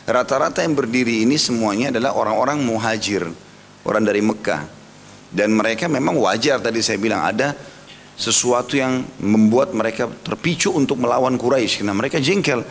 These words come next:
Selama di Mekah, disiksa, diganggu agamanya, diambil hartanya, gitu kan. Ada di antara sahabat itu istrinya nggak mau masuk Islam, Ditinggal di Mekah, diambil sama orang Quraisy. Anak-anaknya, hartanya, jadi luar biasa gitu.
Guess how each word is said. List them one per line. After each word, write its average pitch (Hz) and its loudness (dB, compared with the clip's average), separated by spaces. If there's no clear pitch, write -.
Selama 107 0
di 104 0
Mekah, 135 0
disiksa, 113 -2
diganggu 113 0
agamanya, 113 0
diambil 107 0
hartanya, 123 0
gitu 98 -2
kan. 135 -4
Ada 131 -4
di 208 0
antara 175 0
sahabat 156 -2
itu 160 -8
istrinya 165 -2
nggak 135 -2
mau 151 0
masuk 131 -2
Islam, 135 0
Ditinggal 196 2
di 170 0
Mekah, 156 -2
diambil 208 2
sama 180 0
orang 175 2
Quraisy. 143 0
Anak-anaknya, 151 0
hartanya, 151 0
jadi 139 2
luar 135 0
biasa 123 0
gitu. - -8